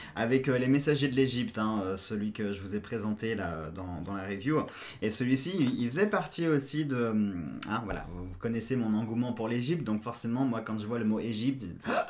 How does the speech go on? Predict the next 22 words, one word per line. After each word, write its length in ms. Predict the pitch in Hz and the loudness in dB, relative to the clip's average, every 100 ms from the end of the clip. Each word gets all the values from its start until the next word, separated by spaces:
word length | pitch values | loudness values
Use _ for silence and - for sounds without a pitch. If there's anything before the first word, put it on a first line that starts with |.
| - 143 - - - - - - | -2 -2 -2 -14 -20 -4 -2 2
j'ai 100 | 131 | 2
les 240 | 123 113 | 2 4
yeux 100 | 147 | 2
qui 180 | 135 123 | 2 -4
s'ouvrent 340 | - 151 135 | 4 6 6
comme 160 | - 110 | 2 -4
ça. 220 | - 98 - 104 - - - 320 302 247 | -2 -4 -4 -12 -10 -8 -6 -2 0 4
Et 200 | 175 175 185 | 6 10 10
le 180 | 165 180 | 8 6
deuxième, 720 | 156 190 175 151 180 190 202 - | 8 6 6 6 8 8 6 4
c'est 340 | - 170 175 - | 2 4 4 6
l'oracle 840 | 139 160 175 165 165 170 139 127 113 | 6 8 6 6 4 4 0 0 0
des 100 | 127 | 4
messages 580 | 135 156 165 170 165 127 | 4 4 2 2 2 2
de 100 | 139 | 0
ton 260 | 139 131 | 2 2
âme 400 | 120 131 151 95 92 - 220 - | 4 4 4 2 -2 -6 -8 0
par, 500 | 151 160 156 127 120 | 6 8 6 2 2
euh, 300 | 120 117 117 | 2 2 2
Charlotte, 600 | - 185 170 165 165 165 123 113 98 101 - - - - - - - - - | 4 4 6 6 4 4 4 4 2 -6 -12 -20 -20 -20 -20 -20 -20 -18 -10
Charlotte 460 | - 151 165 151 123 | -2 2 4 2 2
Dance. 380 | 143 147 185 | 2 2 0